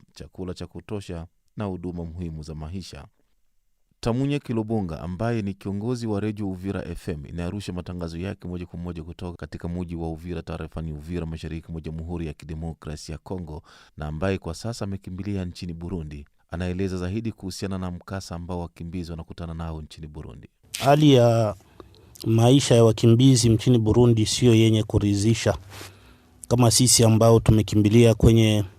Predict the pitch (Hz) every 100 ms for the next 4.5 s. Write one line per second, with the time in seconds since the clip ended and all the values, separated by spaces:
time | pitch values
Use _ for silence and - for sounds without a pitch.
0 | _ - _ _ - - 113 110 117 123
1 | 120 104 104 104 104 123 131 127 139 -
2 | - - - - - - - 104 110 117
3 | 117 107 107 117 120 113 110 104 110 123
4 | 131 - 117 104